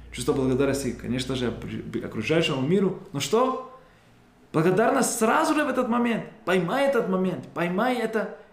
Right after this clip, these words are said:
и сразу же отдавай этот благодарность именно Творцу. А сразу же отдавать именно Творцу.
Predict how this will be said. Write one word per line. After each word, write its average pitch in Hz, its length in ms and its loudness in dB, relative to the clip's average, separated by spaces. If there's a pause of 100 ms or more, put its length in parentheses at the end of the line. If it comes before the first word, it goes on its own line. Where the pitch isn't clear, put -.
(120)
и 165 80 -8
сразу 196 360 0
же 165 280 -4 (500)
отдавай 156 400 -2
этот 175 300 -4
благодарность 143 480 -6
именно 131 180 -8
Творцу. - 360 -12 (1300)
А 156 60 -6
сразу 214 340 2
же 208 80 4
отдавать 185 340 2
именно 170 160 -2
Творцу. - 500 -4